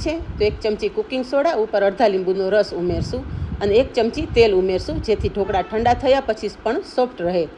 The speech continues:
થાળી ગ્રીસ કરી લેશું અને તૈયાર કરેલું બેટર થાળીમાં ઉમેરી દેશું અને ઉપર થોડું લાલ મરચું પાવડર સ્પ્રિંકલ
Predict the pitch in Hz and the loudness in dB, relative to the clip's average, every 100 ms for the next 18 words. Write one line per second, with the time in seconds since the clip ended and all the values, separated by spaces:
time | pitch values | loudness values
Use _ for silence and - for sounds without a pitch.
0 | - - - - 226 220 190 202 254 - | -20 -18 -16 -4 4 4 4 0 -2 2
1 | 277 294 285 302 370 453 - - 214 247 | 2 4 4 4 2 -2 -4 -2 -2 2
2 | 208 214 196 202 202 196 180 208 285 - | 4 4 2 0 0 0 0 -2 -4 -2
3 | 226 196 185 165 170 175 170 170 170 185 | 0 2 0 -4 -4 -4 -2 -2 0 -2
4 | 185 440 - - - - - - - - | 0 -2 -4 -14 -18 -16 -12 -12 -14 -6
5 | 202 202 220 254 233 220 285 311 226 226 | 0 2 2 2 2 4 2 4 4 4
6 | 190 - 196 180 185 269 - 240 262 175 | 0 -2 0 0 2 -2 0 -2 0 -2